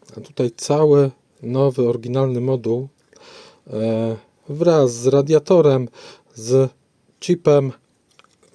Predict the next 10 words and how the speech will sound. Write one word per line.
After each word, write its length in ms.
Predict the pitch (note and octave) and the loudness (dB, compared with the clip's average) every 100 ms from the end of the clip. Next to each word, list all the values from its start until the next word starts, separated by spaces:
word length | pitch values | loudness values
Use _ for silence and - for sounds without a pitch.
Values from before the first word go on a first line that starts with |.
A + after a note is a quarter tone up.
| _ | _
z 220 | A2+ A2+ B2+ | -14 -8 -2
nowym 340 | C3+ D3+ F3+ | 0 2 4
lustrem, 500 | G3 F#3+ - D#3+ D#3 | 4 2 0 2 2
które 640 | - D#3+ D3+ D3 C#3+ C#3 C#3 | -2 -2 2 4 4 0 -4
w 60 | A2+ | -2
żaden 280 | C#3 C#3+ C#3+ | 0 2 -2
sposób 420 | - C#3+ - - | -6 -8 -8 -6
nie 60 | |
jest 140 | C#3 B2+ | -6 -4
wypalone, 640 | C3 - B2 B2+ B2 | -6 -4 -4 -4 -6